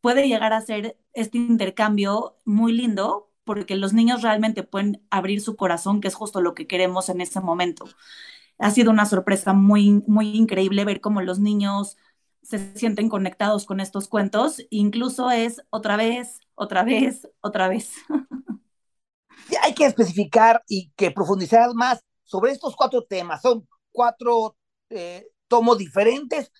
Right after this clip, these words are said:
Speaker 2: y cada uno, pues, ha enfocado a, a, a lo que comentaste. El enojo, eh, el hecho de compartir, la llegada del hermanito y el que no dijiste, cuando tienen un accidente.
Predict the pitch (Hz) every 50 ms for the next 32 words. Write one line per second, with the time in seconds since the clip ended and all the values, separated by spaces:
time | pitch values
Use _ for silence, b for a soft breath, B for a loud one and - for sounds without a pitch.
0 | _ _ _ - 208 220 233 - - - 233 240 226 220 233 233 240 254 277 -
1 | - _ _ _ _ - 170 160 160 - 185 190 202 _ _ _ _ _ _ _
2 | _ _ - 196 175 147 165 156 - 220 214 214 220 214 196 170 165 151 - 143
3 | 147 151 _ - 143 151 156 147 _ _ _ - 196 190 175 160 143 113 147 139
4 | - - - 143 - b b b b - - 180 175 175 180 196 240 277 240 -
5 | - 330 339 240 _ _ _ _ _ _ _ _ _ _ - 165 165 165 160 160
6 | 160 160 160 165 165 160 160 165 175 202 208 202 214 202 185 - - 175 156 139
7 | 180 175 165 160 - - 254 269 285 294 - _ _ _ _ _ - 143 147 151
8 | 151 165 175 175 214 220 226 247 254 247 226 214 202 190 185 180 185 175 175 202
9 | 269 294 _ - - 339 - - _ _ _ - 320 330 339 - _ - 185 160
10 | 147 - 170 160 185 196 202 220 - 262 262 226 - - 311 285 - b b b
11 | b - - 175 185 180 180 190 190 190 185 - 240 240 240 220 220 233 233 226
12 | - - - 208 185 175 151 139 - _